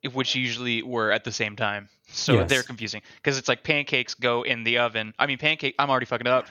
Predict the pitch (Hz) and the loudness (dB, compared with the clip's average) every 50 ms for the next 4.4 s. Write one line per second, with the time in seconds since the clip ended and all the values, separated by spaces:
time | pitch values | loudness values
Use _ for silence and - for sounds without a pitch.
0 | - - 151 120 - 147 147 151 175 180 202 190 - 143 170 160 151 147 139 123 | -2 2 4 6 6 6 6 6 4 6 6 6 6 6 6 6 6 6 4 4
1 | - 135 131 156 139 120 107 101 95 - - _ _ - - - - 135 110 90 | 4 4 6 6 6 4 2 0 -4 -10 -18 _ _ -20 -20 -10 -4 -2 -2 -2
2 | - - - _ _ _ _ _ _ _ _ _ - 139 - - _ - - 160 | -2 -6 -14 _ _ _ _ _ _ _ _ _ -20 -20 -20 -18 _ 2 4 4
3 | 160 156 156 - - - - 143 123 131 113 107 107 104 101 110 - - 127 120 | 6 4 2 -2 -4 0 4 4 4 6 6 4 4 4 4 2 2 4 4 4
4 | 117 117 - 117 - 92 - | 4 4 4 2 2 0 -2